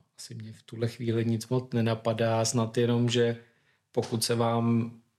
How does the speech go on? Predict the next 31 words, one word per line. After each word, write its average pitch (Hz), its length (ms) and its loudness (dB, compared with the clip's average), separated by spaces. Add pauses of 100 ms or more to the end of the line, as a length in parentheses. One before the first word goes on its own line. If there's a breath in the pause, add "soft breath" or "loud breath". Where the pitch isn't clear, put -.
(140)
někdy, 113 640 2
někde, 110 680 2
jak 113 220 0
jste - 200 -2
říkali, 113 340 2
třeba 113 240 0
zmiňovali 113 460 4
vy, 123 80 2
že 120 100 0
jste - 180 -2
v 107 40 -2
galerii 104 400 4
viděli 107 300 2
hezký 110 340 -2
obraz, 107 320 0
že 101 140 -2
jste - 140 -10
si - 120 0
ho 107 80 0
prostě 104 280 -6
pro 110 160 -2
radost 104 280 -2
koupili, 110 460 0
tak 107 220 -6
pokud - 320 -16
se 110 100 -14
někomu 104 380 -10
někde 104 320 -2
něco 107 260 0
takhle - 300 -2
líbí, 104 500 -2